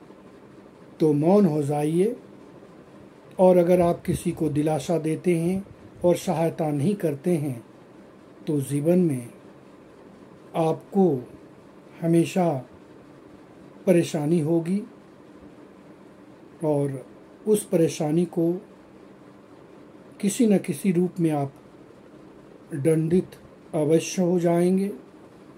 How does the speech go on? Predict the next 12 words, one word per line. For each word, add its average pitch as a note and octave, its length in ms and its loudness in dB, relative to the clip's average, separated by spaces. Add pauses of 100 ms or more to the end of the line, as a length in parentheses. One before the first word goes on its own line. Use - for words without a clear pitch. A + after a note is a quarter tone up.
(280)
इसलिए C4 420 6
दोस्तों, B3 680 6 (1500)
परिवार G3+ 420 8
के G#3+ 220 8
लिए, A3 380 2 (800)
समाज G3+ 540 4
के G#3 180 2
लिए E3+ 320 2 (1500)
आप F#3 280 2 (1000)
ऐसा F3+ 300 2
कार्य F3+ 400 2
करें F#3+ 420 2